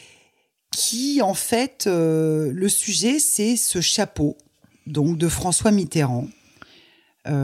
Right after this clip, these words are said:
euh, qui était donc président dans les années quatre-vingts. Ça se passe dans les années quatre-vingts, qui l'oublie, hein, dans un restaurant, et que, euh, le personnage, euh, du livre récupère.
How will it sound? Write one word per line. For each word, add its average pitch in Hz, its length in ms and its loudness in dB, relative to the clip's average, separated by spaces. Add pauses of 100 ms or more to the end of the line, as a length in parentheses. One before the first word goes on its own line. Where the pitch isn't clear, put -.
(120)
euh, 120 1500 -4
qui - 120 -8
était 123 160 -8
donc 120 220 -4
président 147 540 -2
dans 135 80 2
les 127 120 0
années 127 120 0
quatre-vingts. 156 280 -2
Ça 220 160 0
se - 60 -4
passe 240 120 2
dans 226 80 4
les 196 140 2
années 185 120 0
quatre-vingts, 160 640 -2 (220)
qui 214 140 0
l'oublie, 208 460 2 (600)
hein, 127 320 -2
dans 131 200 0
un 139 60 2
restaurant, 160 720 0 (100)
et 147 120 0
que, 233 460 0 (100)
euh, 135 200 -2
le 131 80 2
personnage, 180 680 0
euh, 135 220 -2
du 123 120 -10
livre 170 460 -2 (100)
récupère. - 680 -6